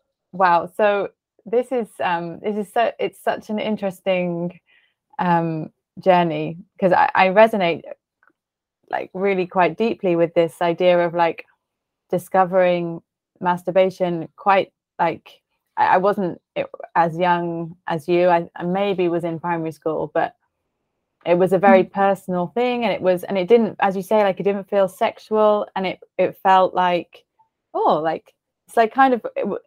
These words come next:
Speaker 1: like, what it is really, like, getting to know
Speaker 2: Mm.
Speaker 1: my body and, like, "Oh, this, this does this, and it feels like this," and th-, and something then, you know, you could feel some shift as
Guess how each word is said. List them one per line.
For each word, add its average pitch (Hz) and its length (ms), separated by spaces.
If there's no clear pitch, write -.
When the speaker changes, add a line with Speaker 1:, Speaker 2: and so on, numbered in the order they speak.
Speaker 1:
like, - 200
what 208 200
it 185 100
is 233 220
really, 160 220
like, 175 200
getting 202 300
to - 120
know 190 180
Speaker 2:
Mm. 190 40
Speaker 1:
my 180 120
body 180 400
and, 165 120
like, 175 300
"Oh, 370 280
this, 220 180
this 254 180
does 262 240
this, 427 280
and 208 100
it - 100
feels 226 180
like 226 200
this," 247 360
and 196 280
th-, - 200
and 190 220
something 196 1000
then, 185 560
you 202 100
know, 208 220
you 190 120
could 180 160
feel 208 380
some 190 320
shift 202 440
as 180 180